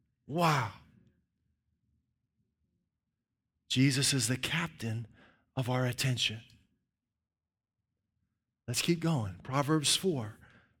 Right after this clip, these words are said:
verse twenty. I just like reading the Bible. It's full of life. It's living and powerful. It's quick and powerful.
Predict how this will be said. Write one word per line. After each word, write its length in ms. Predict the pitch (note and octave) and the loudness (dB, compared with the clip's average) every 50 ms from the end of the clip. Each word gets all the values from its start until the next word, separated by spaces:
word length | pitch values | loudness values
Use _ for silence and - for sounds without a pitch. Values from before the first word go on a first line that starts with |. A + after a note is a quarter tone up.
| _ | _
verse 240 | C#3 D3+ D3 - - | 2 4 4 4 2
twenty. 240 | - D#3+ E3 C#3+ B2+ | 2 2 4 4 4
I 80 | C#3 | 4
just 240 | D#3+ F#3 F#3 - - | 4 4 4 4 4
like 160 | D3 C3+ C3 | 4 0 2
reading 260 | C3+ D3 D3+ D3+ D3 C#3 | 2 2 4 4 4 2
the 80 | C3+ | 2
Bible. 420 | A#2+ C3 C#3 D3 D3+ C#3+ A#2 - - - - - - - - _ _ _ _ _ _ _ _ _ _ | 2 2 2 2 2 0 0 -4 -10 -14 -20 -20 -20 -20 -20 _ _ _ _ _ _ _ _ _ _
It's 160 | C#3+ C#3 - | 0 0 2
full 340 | - - - E3+ D#3+ D#3+ D3 | 0 0 4 6 6 8 8
of 140 | C#3+ B2 G#2+ | 6 4 4
life. 380 | C3+ C#3 D3 D3+ C#3+ B2 - | 4 4 6 6 4 4 2
It's 160 | B2 - - A#2+ | 0 0 2 4
living 420 | B2+ C#3 D#3 D#3 C3 D3+ C3+ A#2+ | 6 6 6 6 6 4 4 4
and 160 | A2+ G#2+ - | 2 0 0
powerful. 540 | - - C#3 C#3+ C#3 C3+ B2 - A#2 A2+ A2+ | -2 0 2 2 2 2 0 -2 -4 -6 -4
It's 100 | G#2+ - | -4 -6
quick 480 | - - - - E3+ E3 D#3 D#3+ E3 C3+ | -6 -6 -4 0 2 2 2 2 0 -2
and 140 | A#2 G#2+ | -2 -2
powerful. 640 | - - A#2+ A2 G2+ F#2 E2+ - - - - - - | -2 -2 0 0 0 -2 -6 -10 -14 -18 -20 -20 -20